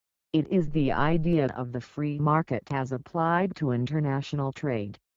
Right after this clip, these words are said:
In government, free trade is predominantly advocated by political parties that hold right-wing or liberal economic positions, while economically left-wing political parties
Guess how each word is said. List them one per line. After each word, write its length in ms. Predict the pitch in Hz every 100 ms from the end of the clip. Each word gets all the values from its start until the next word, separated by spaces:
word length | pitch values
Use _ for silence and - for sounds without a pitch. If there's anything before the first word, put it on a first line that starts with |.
| _ _ _ _ _ -
In 180 | 131 135
government, 520 | 156 160 147 123 117 _ _ _ -
free 440 | - - 156 160
trade 540 | 170 - 160 135 117 113
is 160 | 117 113
predominantly 920 | - 123 123 127 147 170 170 202 208 -
advocated 760 | 156 147 165 185 - 117 107 101
by 260 | 127 143 143
political 500 | 139 143 180 208 139
parties 560 | 131 160 127 120 123 -
that 160 | 131 123
hold 400 | - 131 120 117
right-wing 480 | 120 139 175 143 147
or 80 | 123
liberal 440 | 113 143 170 190 185
economic 580 | 175 - 196 185 170 -
positions, 720 | - 160 151 151 127 120 117 - _ _ _
while 220 | 147 143 139
economically 760 | 143 139 127 123 117 - 110 113
left-wing 720 | 143 180 - 165 170 147 110
political 520 | 117 143 165 208 - 131
parties 520 | 165 135 123 123